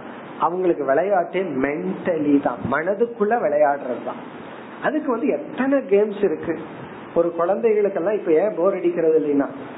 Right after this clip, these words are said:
கிளாஸ்ல குழந்தைய உட்கார வச்சு ஒரு செல்போனை கையில கொடுத்துட்டா அது பாட்டுக்கு அது விளையாடிட்டு இருக்கும். பேரண்ட்ஸ் பாட்டுக்கு சந்தோஷமா கிளாஸை கேட்டுட்டு இருக்கலாம்.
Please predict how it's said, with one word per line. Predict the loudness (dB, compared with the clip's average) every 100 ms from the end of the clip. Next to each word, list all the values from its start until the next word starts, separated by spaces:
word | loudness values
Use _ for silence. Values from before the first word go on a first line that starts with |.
| -14 -2
கிளாஸ்ல | 0 0 0 -2
குழந்தைய | 0 0 2 2
உட்கார | 4 2 2
வச்சு | 2 2
ஒரு | 2
செல்போனை | 2 0 2 0 2
கையில | 2 4 2
கொடுத்துட்டா | -2 -2 2 2
அது | 2
பாட்டுக்கு | 2 2 2 -2
அது | -2
விளையாடிட்டு | 0 -2 -2 -4 -2 -2
இருக்கும். | 2 0 -2 -8 -10 -12 -12 -6
பேரண்ட்ஸ் | 0 2 2 0 0 2
பாட்டுக்கு | 2 2 -2 -2
சந்தோஷமா | 0 -2 -2 -2
கிளாஸை | 0 2 2 0
கேட்டுட்டு | 0 -2 -4
இருக்கலாம். | -4 -4 -8